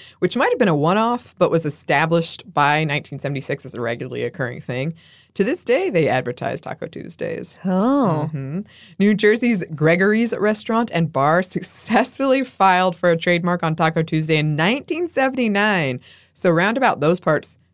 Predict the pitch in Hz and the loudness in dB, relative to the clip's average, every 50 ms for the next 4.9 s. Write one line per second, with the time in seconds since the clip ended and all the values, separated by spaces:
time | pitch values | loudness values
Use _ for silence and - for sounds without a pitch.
0 | _ _ - 101 117 117 131 131 131 175 175 - 127 120 113 107 107 67 58 - | _ _ -16 -14 -12 -6 -2 2 2 4 4 2 0 -2 -4 -6 -8 -10 -10 -12
1 | - - - - - 185 190 185 160 190 226 226 180 139 - 160 151 151 151 175 | -12 -14 -18 -14 -8 -8 -6 -4 -2 0 0 0 0 0 -2 -2 -2 -2 -2 -2
2 | 160 151 156 175 185 214 285 247 - - - _ _ _ _ _ _ _ _ - | -2 -2 -2 -4 -2 -4 -4 -6 -8 -16 -20 _ _ _ _ _ _ _ _ 0
3 | - 247 240 - - 240 247 254 226 208 208 202 202 196 - - 180 170 170 - | 0 0 0 0 0 0 0 2 2 2 2 2 2 0 0 0 0 2 0 0
4 | - 165 160 160 156 151 151 160 - - - - 247 208 180 151 147 165 | -2 -2 -2 0 0 -2 -4 -6 -6 -2 0 0 0 2 0 0 0 -2